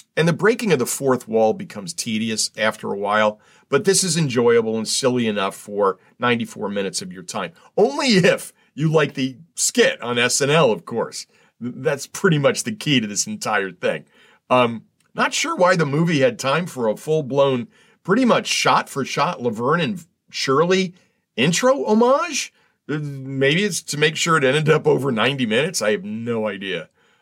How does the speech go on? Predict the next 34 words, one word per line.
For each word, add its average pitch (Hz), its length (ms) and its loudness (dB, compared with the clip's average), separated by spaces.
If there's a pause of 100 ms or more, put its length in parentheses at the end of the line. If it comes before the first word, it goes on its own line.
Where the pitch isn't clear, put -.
(160)
Um, 117 460 0 (180)
and 202 120 4
I'm 196 100 2
not 226 220 4
an 202 100 2
Alice 147 300 2
Cooper 131 300 -4
fan, 131 460 2 (340)
but 135 160 4
his 175 260 2
monologue 143 640 2
about 107 220 -2
the 104 80 -4
history 143 400 0
of 117 80 2
Milwaukee 117 640 2
is 104 140 -6
one 110 180 -4
of 98 100 -4
the 92 60 -10
highlights 120 640 0
of 92 240 -12
this 101 240 0
entire 85 680 -6 (220)
film. 64 520 -6 (560)
And 113 360 4
see - 160 0
if 202 60 0
you 190 80 -2
can 139 80 -2
find 123 260 -2
just 110 360 -4
that 101 300 2
on 101 320 -4